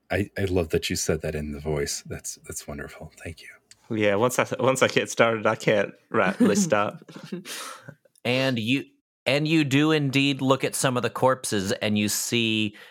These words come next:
Speaker 4: that some of them have scaly skin and razor sharp teeth.
Speaker 3: Oh my god.
Speaker 1: Can I roll tracker?
Speaker 4: Absolutely.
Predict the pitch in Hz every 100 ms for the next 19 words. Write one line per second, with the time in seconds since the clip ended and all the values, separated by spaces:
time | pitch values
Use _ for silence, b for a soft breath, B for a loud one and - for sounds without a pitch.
0 | B B - 90 107 104 95 - - 120
1 | 127 107 110 101 90 101 101 101 98 -
2 | - - 104 107 104 101 98 87 - -
3 | 117 101 60 - 90 85 85 82 _ _
4 | _ _ _ _ _ 95 101 95 101 -
5 | 101 95 95 _ - 123 113 - - -
6 | _ _ _ - 165 165 196 208 170 156
7 | 143 131 123 156 147 156 147 123 82 58
8 | 85 - b _ _ - 107 120 131 143
9 | - 117 123 175 165 - 104 110 - 95
10 | 98 95